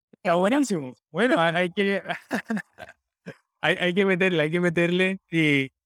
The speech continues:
y, y leerlo. Eh, dale, Margarita, mira, ya cerrando el podcast,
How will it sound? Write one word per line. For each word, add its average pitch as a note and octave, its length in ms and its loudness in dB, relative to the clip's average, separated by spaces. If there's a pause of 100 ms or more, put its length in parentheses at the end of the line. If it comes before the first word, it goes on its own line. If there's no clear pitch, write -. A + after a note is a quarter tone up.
(200)
y, D3 280 2
y D3+ 120 0
leerlo. C#3+ 540 0 (520)
Eh, D#3+ 540 4 (840)
dale, E3 300 0
Margarita, F3 520 2
mira, C#3+ 240 -2
ya D#3+ 500 0
cerrando F#3+ 560 0
el G#3 140 -4
podcast, G3 640 -4